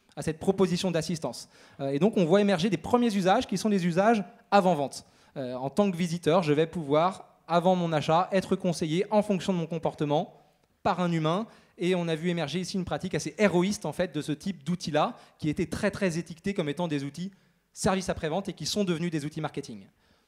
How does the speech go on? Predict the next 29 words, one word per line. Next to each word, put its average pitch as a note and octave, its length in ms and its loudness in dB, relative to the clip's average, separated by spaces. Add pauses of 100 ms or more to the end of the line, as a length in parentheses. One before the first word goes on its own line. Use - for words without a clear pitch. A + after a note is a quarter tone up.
(260)
À D#3 80 -6
peu G3+ 120 4
près G#3 140 0
cinq - 480 -4
années G#3+ 180 4
plus G3 180 0
tard, G#3 240 4
troisième A3+ 420 4
génération, F#3 640 2 (640)
ce - 80 -16
qu'on - 120 -6
va D3+ 80 2
appeler D3+ 160 -2
du D3 80 0
messaging, F3 600 0 (340)
euh, C#3+ 240 6
porté G3 360 6
par F#3 140 2
les D3 160 2
applications F#3 720 0 (500)
tierces G3 300 -2
de E3 80 -2
messaging, D#3+ 440 -4
telles D#3 140 -6
que D#3 100 -6
des C#3 120 -6
messengers, C#3 520 -8
des B2 120 -6
Viber, B2 400 -2